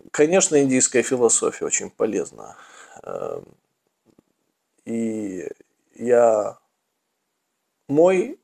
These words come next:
умственный взор устремлен именно туда, э, к индийской мудрости.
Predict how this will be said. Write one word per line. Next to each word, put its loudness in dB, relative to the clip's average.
умственный 0
взор 2
устремлен 4
именно -2
туда, -16
э, -8
к -4
индийской -4
мудрости. -16